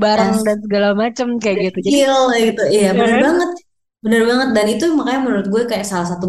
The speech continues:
Speaker 2: gue kenapa gue mencari tempat lain gitu kan. Kayak, karena menurut gue waktu itu di posisi gue,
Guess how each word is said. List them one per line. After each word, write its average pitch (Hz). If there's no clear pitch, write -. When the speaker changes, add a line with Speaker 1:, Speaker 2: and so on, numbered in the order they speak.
Speaker 2:
gue 170
kenapa 170
gue 175
mencari 165
tempat 180
lain 208
gitu 156
kan. 165
Kayak, 156
karena 214
menurut 220
gue 226
waktu 196
itu 247
di 202
posisi 196
gue, 180